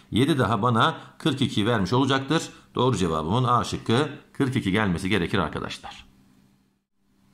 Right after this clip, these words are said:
Arkadaşlar üç, dört, beşten güzel bir katlama sorusunu sizler için çözmeye, yorumlamaya çalışalım. Katlama yaptığımızda uzunluklarımızı, açılarımızı koruduğumuzu biliyoruz.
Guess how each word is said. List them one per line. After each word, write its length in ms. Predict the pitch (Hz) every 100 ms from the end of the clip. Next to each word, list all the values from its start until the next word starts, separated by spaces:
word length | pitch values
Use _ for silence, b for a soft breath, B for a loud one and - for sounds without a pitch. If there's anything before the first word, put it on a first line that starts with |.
| _ -
Arkadaşlar 840 | 175 180 165 131 143 170 190 -
üç, 220 | 151 135
dört, 240 | 151 147 139
beşten 520 | 127 - 139 175 139
güzel 280 | 120 127 120
bir 60 |
katlama 420 | 117 131 131 113
sorusunu 460 | 104 127 123 117 139
sizler 320 | - 127 120
için 320 | 117 - 147
çözmeye, 420 | 135 131 123 113 110
yorumlamaya 540 | 127 131 117 110 139
çalışalım. 640 | - 120 127 127 131 139
Katlama 400 | 123 120 - 131
yaptığımızda 640 | 131 127 127 117 101 104 131
uzunluklarımızı, 920 | 104 117 120 123 113 104 92 117 123
açılarımızı 600 | 101 123 117 110 85 85
koruduğumuzu 680 | 117 123 107 98 90 87
biliyoruz. 500 | 123 131 139 143 -